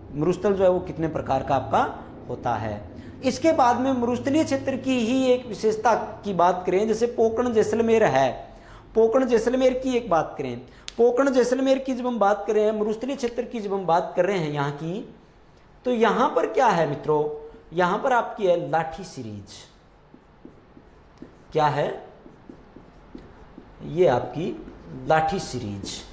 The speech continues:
इस लाठी सीरीज की बात करें, ये लाठी सीरीज है क्या, कैसे प्रकाश में आई?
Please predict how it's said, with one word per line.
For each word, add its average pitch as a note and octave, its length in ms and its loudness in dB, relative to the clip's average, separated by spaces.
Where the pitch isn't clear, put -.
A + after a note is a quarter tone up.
इस B3+ 160 2
लाठी G#3+ 340 4
सीरीज D4 360 2
की D#4+ 180 2
बात F3+ 320 4
करें, D#3+ 160 4
ये F#3 180 4
लाठी A3 360 4
सीरीज C4+ 340 2
है A3+ 240 6
क्या, E3+ 240 4
कैसे A3 400 2
प्रकाश G#3+ 460 0
में A3 140 -2
आई? C3+ 260 2